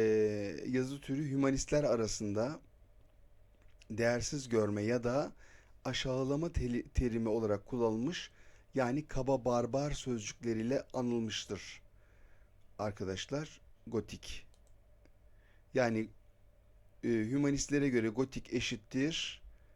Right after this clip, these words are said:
kaba, barbar demek. Gotik, kaba, barbarlıkla eş anlamdadır hümanistlere göre. Ve dokuzuncu soru, hangi Batı kültürünün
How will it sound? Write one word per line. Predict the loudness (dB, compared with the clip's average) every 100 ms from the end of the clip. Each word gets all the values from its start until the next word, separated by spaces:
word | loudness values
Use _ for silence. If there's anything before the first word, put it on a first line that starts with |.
| -20 -20 -16
kaba, | -4 0 2 4
barbar | 4 6 4 4
demek. | 2 -2 -4 -8 -12 -12 -20 -20 -12
Gotik, | -6 -4 -4 -8 -8 -12 -14 -20 -20 -20 -20 -20 -20 -14
kaba, | -4 0 2 4
barbarlıkla | 4 4 4 2 0 -2 0 0 0
eş | -2 -2 -4
anlamdadır | -6 -4 -4 -4 -6 -8 -14 -14 -20 -20 -20 -20 -20 -16 -6
hümanistlere | -4 -2 -4 -2 0 0
göre. | 0 -4 -6 -14 -20 -20 -20 -20 -20 -20 -20 -20 -10 0
Ve | 0 0 -4 -2
dokuzuncu | -2 0 0 0 -2
soru, | -2 0 0 -2 -6 -20 -20 -20 -20
hangi | -12 -4 -2 2 2
Batı | 2 0 -4
kültürünün | -4 -2 0 2 2 2